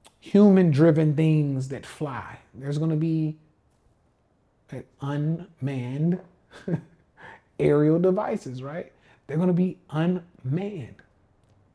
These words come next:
There, there won't be, uh, there's literally just gonna be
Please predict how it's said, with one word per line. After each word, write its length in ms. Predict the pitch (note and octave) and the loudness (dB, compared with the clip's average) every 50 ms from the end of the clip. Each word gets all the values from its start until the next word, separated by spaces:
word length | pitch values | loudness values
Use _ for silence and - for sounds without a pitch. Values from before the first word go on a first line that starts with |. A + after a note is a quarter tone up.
| _ _ _ _ _ _ _ _ _ _ - | _ _ _ _ _ _ _ _ _ _ -20
There, 180 | - - C#3+ C3 | -20 -20 -16 -12
there 140 | D3+ D3 D#3 | -10 -6 -6
won't 220 | E3 F3 F#3 F#3 | -4 -4 -4 -2
be, 280 | F#3+ G#3 G3 F3+ E3 - _ _ _ _ _ _ _ _ _ _ _ _ _ _ _ _ _ _ _ _ _ _ _ _ _ _ _ _ _ _ - | -2 -2 -4 -4 -6 -10 _ _ _ _ _ _ _ _ _ _ _ _ _ _ _ _ _ _ _ _ _ _ _ _ _ _ _ _ _ _ -14
uh, 40 | D#3 C#3 - - | -14 -14 -10 -6
there's 260 | D3+ C#3+ C3 - - | -6 -6 -6 -8 -10
literally 420 | - A#2+ A#2+ C#3+ D#3+ F3 F3 E3+ D#3+ | -6 -4 0 0 0 0 0 0 0
just 180 | D#3+ D#3 D#3 | -2 -2 -2
gonna 180 | D3+ D3+ D3 C#3+ | -2 -4 -4 -4
be 380 | C3+ C#3+ C#3+ C#3+ C#3+ C#3+ C#3+ | -4 -4 -4 -4 -4 -6 -10